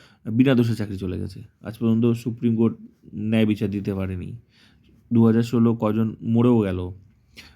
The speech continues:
একজন, আহ, পেশেন্ট হয়ে গেছে, মানে বিভিন্ন ধরনের শরীরে রোগ ধরে গেছে। সাত বছর, আট বছর চাকরি করার পর মানুষের যদি বিনা দোষে চাকরি চলে যায়, তো স্বাভাবিক যে কোনো ব্যক্তি মানসিক একটা রোগী,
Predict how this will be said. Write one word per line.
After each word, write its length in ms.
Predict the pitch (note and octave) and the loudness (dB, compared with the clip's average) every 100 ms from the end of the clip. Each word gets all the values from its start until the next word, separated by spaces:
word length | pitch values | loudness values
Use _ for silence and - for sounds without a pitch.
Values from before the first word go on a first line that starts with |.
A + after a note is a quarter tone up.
| _ _ - | _ _ -6
একজন, 500 | A2 A#2 A#2 B2 - | -2 2 4 2 0
আহ, 220 | A2+ A2 A2 - | 0 0 -2 -4
পেশেন্ট 300 | B2+ A#2+ C3+ | -2 0 2
হয়ে 140 | A2 G2 | 2 0
গেছে, 240 | F#2+ A2 | -4 -6
মানে 320 | A#2 A2 A2 - - - _ - - - _ | -2 0 0 -4 -18 -20 _ -20 -20 -20 _
বিভিন্ন 380 | - D#3+ F3 E3 | 2 4 4 4
ধরনের 320 | D3+ C#3 C3+ | 4 4 2
শরীরে 540 | B2 C3 A#2+ A#2 A#2 - - | 0 2 4 4 4 0 -2
রোগ 260 | B2+ A#2+ G#2+ | 2 2 2
ধরে 220 | G#2 G2 | 0 -2
গেছে। 160 | F#2+ | -4
সাত 220 | G2 A#2 A2 | -6 -6 -2
বছর, 340 | A2+ A2+ A2+ | 0 0 0
আট 120 | G#2+ | 0
বছর 300 | A2 A2 A2+ G#2 - _ | 0 0 -2 -4 -10 _
চাকরি 280 | A2+ A#2+ A2 | -8 -4 -2
করার 260 | A2+ G#2+ | -2 -2
পর 240 | G#2+ A2 G#2+ | -2 -2 -2
মানুষের 360 | G#2+ G#2+ A2+ G#2+ | -2 0 -2 -2
যদি 160 | G#2+ | 0
বিনা 220 | G#2+ A2 G#2+ | 2 2 2
দোষে 180 | G#2+ | 0
চাকরি 260 | G2+ G#2+ A2+ | -4 -4 -4
চলে 200 | A2 G#2+ | -2 -2
যায়, 160 | G#2 A2 - _ _ - _ | -2 -6 -16 _ _ -20 _
তো 60 | - | -10
স্বাভাবিক 360 | A#2 A#2 A#2 A#2 | 0 2 4 4
যে 140 | B2 | 4
কোনো 220 | C3 C3+ | 4 2
ব্যক্তি 320 | B2+ A#2+ B2+ C3 A2 - _ _ _ | 2 2 4 4 4 -2 _ _ _
মানসিক 440 | A#2 A#2 A#2 A#2+ A#2 | -4 -2 0 -2 -4
একটা 200 | A2+ G#2+ | -4 -2
রোগী, 320 | G#2+ G#2+ | 0 0